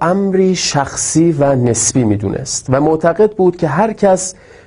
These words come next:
بهترین داور احساس‌های خویشتن است. هر انسانی بر اساس حواس شخصی خود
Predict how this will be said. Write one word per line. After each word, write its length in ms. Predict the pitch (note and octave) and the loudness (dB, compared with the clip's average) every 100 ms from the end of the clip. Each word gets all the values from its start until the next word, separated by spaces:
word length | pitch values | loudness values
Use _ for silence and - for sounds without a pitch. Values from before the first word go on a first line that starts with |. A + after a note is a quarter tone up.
| _ | _
بهترین 880 | D3 C#3+ - - D3 D#3 G#3 G3 C3+ | 0 0 -4 -4 -2 0 0 -2 -2
داور 560 | C#3+ C3+ C3 C#3 F3 F3+ | 2 2 2 0 -2 -2
احساس‌های 1000 | B2+ A#2+ - - A#2 A2+ - C#3 C#3+ C#3+ | -2 -4 -6 -2 0 0 -4 -2 0 -2
خویشتن 460 | - A2+ - B2 G2+ | -6 -8 -4 -4 -4
است. 320 | - - - _ _ - - - | -6 -12 -18 _ _ -20 -20 -14
هر 260 | - B2+ A#2+ - | -4 -2 -2 -2
انسانی 760 | B2+ B2+ - E3+ F#3+ F#3+ E3+ | 0 0 0 0 2 2 2
بر 280 | C3 B2 B2+ - | 2 0 -2 -4
اساس 540 | C3 - F3+ F#3+ - | -6 -2 0 0 -2
حواس 760 | - C#3 C#3 C#3 F3 G#3+ G#3+ G3+ | -4 -2 -2 0 0 0 -2 -6
شخصی 680 | G3 - E3+ - - E3 D#3+ | -4 -4 -6 -6 -4 0 0
خود 440 | - D3+ C#3+ - | 0 -2 -2 -6